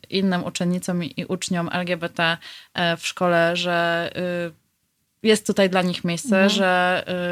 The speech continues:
Speaker 1: y, że są okej, mm, i słyszą, że taka in-, y, inicjatywa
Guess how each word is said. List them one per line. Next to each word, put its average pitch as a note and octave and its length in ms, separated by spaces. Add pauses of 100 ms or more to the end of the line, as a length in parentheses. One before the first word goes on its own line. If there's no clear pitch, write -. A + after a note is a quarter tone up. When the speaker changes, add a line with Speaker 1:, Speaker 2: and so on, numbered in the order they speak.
(260)
Speaker 1:
y, - 120
że G#3 100
są A3 220
okej, F#3 520 (500)
mm, F#3+ 300
i - 80
słyszą, G#3+ 360
że G3 320 (100)
taka F#3+ 280
in-, F#3+ 220 (180)
y, F#3+ 120
inicjatywa F#3 1040